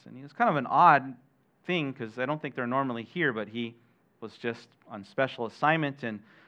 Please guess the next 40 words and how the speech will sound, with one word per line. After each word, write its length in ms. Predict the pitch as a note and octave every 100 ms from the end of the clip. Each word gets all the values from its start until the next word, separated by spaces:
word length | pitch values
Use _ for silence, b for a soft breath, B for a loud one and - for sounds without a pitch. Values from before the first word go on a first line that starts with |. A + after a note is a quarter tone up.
| b
super 560 | - - G#3 G#3+ G3 E3
nice 340 | D3+ D3 -
guy 380 | - C3+ D3 F3
and 260 | C3 G2 G2 b b b
loved 380 | B2 D3+ E3+ D#3
the 100 | C#3
Lord. 440 | B2+ C3 C#3+ F#3+ - _ _ _ _ _ _ -
And 160 | B2+
he'd 160 | C#3+ C#3+
often 440 | D3 D#3 D#3 C#3+
be 200 | B2+ B2
traveling, 680 | B2 - D#3+ F3 C3 B2+ D3
and 100 | C3+
so 460 | - C3 C3 C3 -
when 120 | C3+ C3+
he 120 | B2
did, 360 | B2+ F3 E3
he 100 | C3+
was 100 | A#2+
very 200 | C3 E3+
gracious 460 | F3+ C3 B2 - B2
and 100 | B2+
said, 200 | - C#3
"Hey, 160 | F3+ E3+
if 120 | D3+
you 100 | C#3
have 100 | D#3
any 240 | D#3 C3+ - b b b
mission 440 | C3+ F#3 F3 D#3
teams 420 | - C3 B2+ C3+
or 80 | B2+
visitors 420 | B2 D#3 F3+ F3 C#3+
that 180 | B2
come, 180 | C3 A#2+
they 100 | B2+
can 140 | C3+ C3+
stay 360 | - B2 B2+
in 280 | B2+ B2 A#2+ A#2+
my 160 | A#2+
apartment." 520 | B2 - A#3 C4 F3+